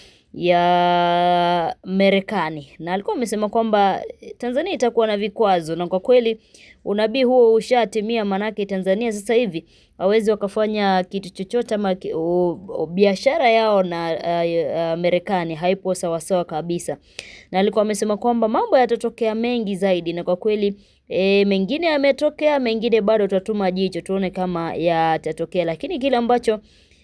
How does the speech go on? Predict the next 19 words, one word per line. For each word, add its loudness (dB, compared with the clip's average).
ama 2
ujumbe 0
ambao 2
amerudi, 2
amerudi 2
nao 0
ni -4
kwamba -4
Tanzania 0
mwaka 0
ujao, 2
mwaka -4
wa 0
elfu -6
mbili -2
ishirini -4
na -6
sita -4
pale -4